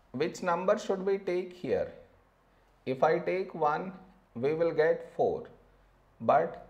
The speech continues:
four is larger than two. So what we do is, we take zero here. So four into zero, zero.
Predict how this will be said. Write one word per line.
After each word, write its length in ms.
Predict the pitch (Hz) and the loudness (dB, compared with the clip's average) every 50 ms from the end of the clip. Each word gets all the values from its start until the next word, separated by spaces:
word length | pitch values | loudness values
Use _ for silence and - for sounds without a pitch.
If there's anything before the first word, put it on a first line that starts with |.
| - - - | -20 -20 -12
four 300 | - - 160 180 190 185 | -2 2 2 4 4 4
is 320 | 185 190 196 214 - - - - _ | 2 0 0 -4 -8 -14 -20 -6 _
larger 580 | 123 123 123 135 151 160 160 175 180 180 180 | 4 6 6 6 4 4 6 6 6 6 8
than 360 | 175 165 170 170 175 180 175 - | 6 6 4 4 2 -2 -6 -6
two. 160 | - 98 - - - - - - _ _ _ _ _ _ _ _ _ _ _ _ _ _ _ - | -8 -8 -8 -10 -14 -20 -20 -20 _ _ _ _ _ _ _ _ _ _ _ _ _ _ _ -10
So 220 | - - 160 165 | 2 4 4 6
what 360 | 160 151 151 156 170 185 202 | 8 8 8 8 8 6 2
we 160 | 190 196 196 190 | 0 0 0 0
do 220 | 175 165 165 156 | 0 2 2 2
is, 360 | 143 143 151 165 - - - - - - | 4 4 2 0 -2 -8 -16 -20 -16 -8
we 220 | 131 139 165 175 | -6 -4 -2 -2
take 380 | 170 175 175 180 180 180 165 143 | -2 -2 -2 -2 -2 -4 -6 -8
zero 320 | 139 151 160 165 175 175 | -6 -4 -2 0 0 0
here. 320 | 170 170 - 95 85 85 - - - - - _ _ _ _ _ _ _ _ _ _ _ _ _ _ | 0 -2 -2 -2 -2 -2 -4 -8 -14 -20 -20 _ _ _ _ _ _ _ _ _ _ _ _ _ _
So 240 | - - 160 170 170 | -2 4 4 4 4
four 300 | 165 165 165 180 196 196 | 4 2 2 2 2 2
into 340 | 196 196 196 196 190 180 156 | -2 -4 -4 -4 -4 -2 -2
zero, 380 | 160 165 170 175 180 190 190 - - - - - 117 | -2 -2 0 2 2 0 0 -6 -14 -20 -16 -12 -10
zero. 460 | 107 117 131 135 123 104 - - - | -6 -6 -4 -2 -2 -2 -2 -2 -8